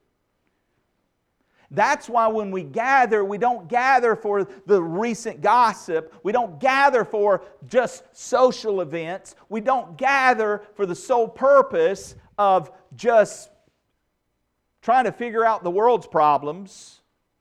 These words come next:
We gather to grow in the grace and knowledge of our Lord and Savior Jesus Christ.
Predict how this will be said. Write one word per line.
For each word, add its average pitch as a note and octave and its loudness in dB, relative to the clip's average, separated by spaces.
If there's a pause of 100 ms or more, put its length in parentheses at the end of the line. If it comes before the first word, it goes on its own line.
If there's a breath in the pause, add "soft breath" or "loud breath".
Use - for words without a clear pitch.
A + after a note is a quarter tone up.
(500)
We D4 -4
gather G#3+ -2 (580 soft breath)
to G#3+ -8
grow B3+ -2
in G#3 -14
the E3 -8
grace C4 -6 (640)
and D3 -6
knowledge A#2 -8
of B2+ -8
our B2+ -8
Lord B2+ -10
and A#2 -16
Savior B2 -16
Jesus G#2+ -20
Christ. - -20